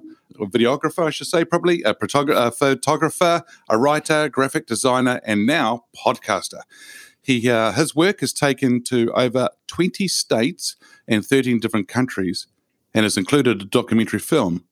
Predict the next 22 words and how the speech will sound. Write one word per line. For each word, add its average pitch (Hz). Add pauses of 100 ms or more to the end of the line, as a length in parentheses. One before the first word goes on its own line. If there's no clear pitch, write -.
an 107
eight-episode 127
miniseries, 117 (540)
and 117
several, 120 (160)
uh, 104
commercials 101
as 95
well. 98 (560)
He 131
is 131
also 185 (180)
a 120
creative 170
producer 127
of 110
Build 160
Your 127
Network 107
with 101
Travis 135
Chappell, 104